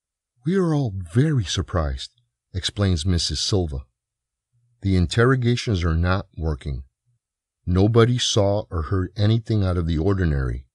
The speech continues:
They should have let people go home. It would do no good to keep them there any longer. The situation is complicated. The detectives were in trouble.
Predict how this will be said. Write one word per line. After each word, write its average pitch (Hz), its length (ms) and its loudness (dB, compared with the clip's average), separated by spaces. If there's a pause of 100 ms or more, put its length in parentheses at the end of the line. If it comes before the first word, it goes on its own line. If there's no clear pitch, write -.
(760)
They 107 220 2
should 127 240 2
have 101 160 2
let 104 240 -2
people 98 280 -2
go 92 160 -2
home. 76 380 -2 (580)
It 98 160 -2
would 90 220 -2
do 95 160 2
no 98 240 4
good 101 320 2
to 80 100 -8
keep 90 280 -6
them 90 220 2
there 82 220 0
any 95 240 0
longer. 71 540 -2 (800)
The 95 80 -2
situation 139 840 0 (280)
is - 160 -8
complicated. 78 800 -4 (720)
The 92 100 -2
detectives 80 800 -2 (540)
were 85 180 0
in 71 100 0
trouble. - 440 -4